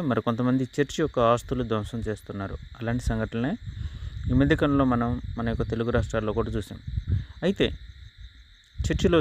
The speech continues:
జొరబడి సామానంతా ధ్వంసం చేసిన మరి ఒక సంఘటన తలం-, తమిళనాడు రాష్ట్రంలో చోటు చేసుకుంది. ఇక వివరాల్లోకి వెళ్తే, నవంబర్ పదమూడు, రెండు వేల ఇరవై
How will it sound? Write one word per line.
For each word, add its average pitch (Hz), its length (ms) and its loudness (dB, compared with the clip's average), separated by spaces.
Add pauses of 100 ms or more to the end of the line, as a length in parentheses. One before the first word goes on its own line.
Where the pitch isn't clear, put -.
జొరబడి 131 360 4 (260)
సామానంతా 131 520 2 (100)
ధ్వంసం 117 340 -2
చేసిన 113 320 -4
మరి 113 180 2
ఒక 139 160 -4
సంఘటన 110 320 -2 (1300)
తలం-, 131 280 2 (800)
తమిళనాడు 135 420 6
రాష్ట్రంలో 120 380 -2 (100)
చోటు 117 240 0
చేసుకుంది. 98 380 -6 (380)
ఇక 123 80 -12 (100)
వివరాల్లోకి 131 440 4
వెళ్తే, 165 200 -6 (720)
నవంబర్ 165 320 4 (100)
పదమూడు, 127 340 2 (280)
రెండు 117 180 0
వేల 117 200 2
ఇరవై 107 200 0